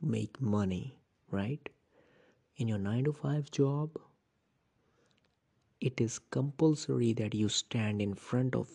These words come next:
those buckets. But if you want to become rich and wealthy, of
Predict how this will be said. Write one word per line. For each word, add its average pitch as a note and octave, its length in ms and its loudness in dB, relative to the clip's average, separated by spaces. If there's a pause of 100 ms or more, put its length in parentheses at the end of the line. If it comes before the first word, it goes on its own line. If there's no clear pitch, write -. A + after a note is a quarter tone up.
(140)
those A2 420 4
buckets. - 760 -4 (1300)
But A#2+ 440 0 (1800)
if - 400 2
you C#3 160 2
want C3 240 2
to A#2+ 80 6 (100)
become B2 560 -2 (540)
rich - 560 -2 (640)
and A2+ 500 0 (420)
wealthy, B2+ 800 2 (420)
of B2+ 220 -8